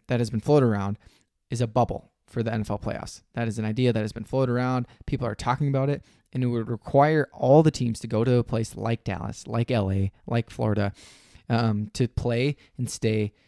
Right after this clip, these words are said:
until they are out of the playoffs. And this would be my literal nightmare for the Packers.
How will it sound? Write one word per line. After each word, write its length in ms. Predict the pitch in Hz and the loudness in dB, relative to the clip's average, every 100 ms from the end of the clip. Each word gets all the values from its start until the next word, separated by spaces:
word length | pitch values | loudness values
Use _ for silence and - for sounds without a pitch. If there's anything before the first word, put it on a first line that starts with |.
| _ - - | _ -12 -4
until 480 | 113 - - 117 | -4 -2 0 0
they 120 | 120 113 | 2 2
are 140 | 107 | 2
out 140 | 98 | 0
of 40 | 98 | -2
the 80 | 101 | -4
playoffs. 460 | - - - - _ _ _ _ _ _ - - | -6 -8 -12 -18 _ _ _ _ _ _ -16 -4
And 120 | 120 | 0
this 160 | 135 131 | 2 0
would 160 | 127 | -2
be 140 | 120 120 | -2 -2
my 140 | 107 | -2
literal 540 | 107 113 117 110 101 - _ - | -6 -8 -10 -10 -12 -16 _ -8
nightmare 560 | 104 104 101 - - _ | -6 -6 -6 -10 -12 _
for 120 | - 104 | -4 -2
the 80 | |
Packers. 460 | - - - - - | 0 -2 -4 -10 -14